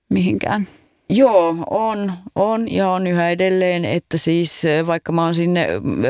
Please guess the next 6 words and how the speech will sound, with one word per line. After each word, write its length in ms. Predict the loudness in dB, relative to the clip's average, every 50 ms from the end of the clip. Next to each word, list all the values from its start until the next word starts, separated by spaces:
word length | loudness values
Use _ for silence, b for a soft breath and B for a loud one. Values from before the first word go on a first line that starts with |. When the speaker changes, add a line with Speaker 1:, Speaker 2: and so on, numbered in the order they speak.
| 2 2
Speaker 2:
Hyrsikseenkin 600 | 2 0 0 -4 -4 -4 -2 -2 -2 -2 -2 -6 -4 -2
kirjoittanut 640 | -2 0 0 -2 -4 _ -2 -2 0 0 0 0
nyt 140 | 0 -2 -2 -2 -4
varmaan 340 | -2 0 0 0 0 0 0
viisitoista 460 | -2 -2 -4 -2 -2 -2 -2 0 0
vuotta, 380 | 0 0 -2 -2 _ -4 -4